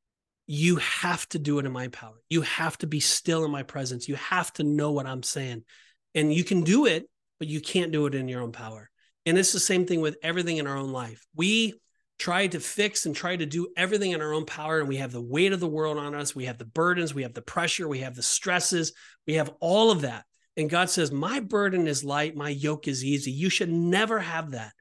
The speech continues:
You should only have the joy of the Lord. As a body of Christ, as a Christian, as a follower, you should have nothing but peace and joy. And that's what the Bible's saying. And that's what Jo-, Bu-,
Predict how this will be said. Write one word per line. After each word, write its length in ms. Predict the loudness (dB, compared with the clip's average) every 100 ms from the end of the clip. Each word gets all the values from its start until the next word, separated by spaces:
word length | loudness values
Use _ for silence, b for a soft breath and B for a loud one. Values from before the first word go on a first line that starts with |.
| _ _ -2
You 100 | 2
should 220 | 2 2
only 320 | 4 4 6
have 200 | 4 2
the 80 | 0
joy 400 | -2 -2 -2 -2
of 80 | -4
the 100 | -4
Lord. 300 | -2 -2 -4
As 180 | -6 -6
a 60 |
body 320 | -2 0 4 4
of 100 | 2
Christ, 360 | 2 2 0
as 120 | -4
a 80 | -8
Christian, 460 | -2 2 2 2 0
as 100 | -2
a 60 |
follower, 560 | -4 2 4 4 2 -2 B B _
you 120 | 2
should 200 | 4 2
have 200 | 0 0
nothing 460 | 4 4 4 0 -4
but 220 | -6 -8
peace 340 | -6 -2 0 0
and 180 | 0
joy. 300 | 2 2 2
And 180 | 2 0
that's 320 | 2 2 2
what 160 | -2 -2
the 60 | -2
Bible's 400 | 0 0 -2 0
saying. 280 | -2 -2 B B -4
And 180 | 0 4
that's 260 | 4 4
what 140 | 0 0
Jo-, 280 | 2 0 0
Bu-, 180 | -4